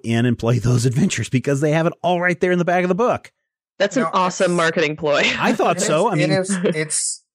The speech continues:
Speaker 3: it's the sort of synergy that Steven is always talking about that
Speaker 1: Mm-hmm.
Speaker 3: no other comic company seems to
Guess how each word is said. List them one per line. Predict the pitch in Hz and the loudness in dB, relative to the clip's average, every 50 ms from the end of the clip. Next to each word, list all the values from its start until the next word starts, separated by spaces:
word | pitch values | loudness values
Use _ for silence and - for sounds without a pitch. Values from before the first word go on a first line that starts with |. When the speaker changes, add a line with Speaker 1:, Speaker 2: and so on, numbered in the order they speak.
| _ _ _ _ | _ _ _ _
Speaker 3:
it's | 156 160 143 - | -4 -2 -2 0
the | - 156 | 0 0
sort | - - 175 175 170 | 0 0 2 2 0
of | 160 135 | 0 -2
synergy | - - - - 180 185 185 165 143 120 117 117 117 117 113 | -4 -4 -2 -2 0 0 2 0 0 -2 -2 0 0 2 2
that | 117 113 - | 2 0 0
Steven | - - 156 151 151 139 | -2 -2 0 0 0 0
is | 131 120 | 0 0
always | 127 135 135 127 120 120 - | 0 0 0 0 -2 -4 -6
talking | - - 156 160 151 156 143 127 117 | -4 -2 -2 -2 -2 -4 -6 -6 -2
about | 110 117 110 107 107 107 | 0 0 0 0 0 -2
that | 120 113 131 | -2 0 0
Speaker 1:
Mm-hmm. | 127 165 | 0 0
Speaker 3:
no | 202 - 143 143 | 0 0 0 0
other | 143 131 127 117 | 0 -2 -4 -6
comic | 113 - - 147 151 147 139 131 | -8 -4 -2 -2 0 0 -2 -2
company | - - 120 110 107 113 107 104 101 | -2 -4 -4 -2 -2 -4 -4 -4 -4
seems | - 120 107 107 - | -4 -4 -4 -4 -4
to | - | -4